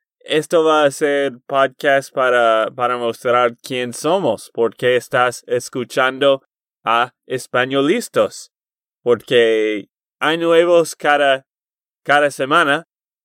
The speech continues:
pero están empezando con, no sé, cada episodio.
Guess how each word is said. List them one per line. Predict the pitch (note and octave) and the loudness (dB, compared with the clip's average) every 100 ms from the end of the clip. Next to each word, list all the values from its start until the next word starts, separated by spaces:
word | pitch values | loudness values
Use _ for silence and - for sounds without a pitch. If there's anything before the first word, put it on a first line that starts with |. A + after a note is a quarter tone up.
| - | -4
pero | B2 B2 A#2 A2+ A2+ G2 | 0 2 2 2 0 -2
están | A2 - C3 C3 | -6 -4 -4 -2
empezando | C3 A#2+ A#2 G#2+ C3 C3+ C#3 C#3 | -4 0 0 0 -2 0 2 0
con, | - B2+ A#2 A#2 A2+ A2+ A2+ A2 G2+ | 0 0 0 -2 -6 -12 -14 -14 -6
no | G#2+ | -6
sé, | G2+ C#3 C#3+ - | -2 -2 -2 -4
cada | C3 C3+ C3 | 0 0 0
episodio. | - B2 A2+ - G3+ F#3+ A2+ G2 | -4 -6 -8 -2 0 2 0 -4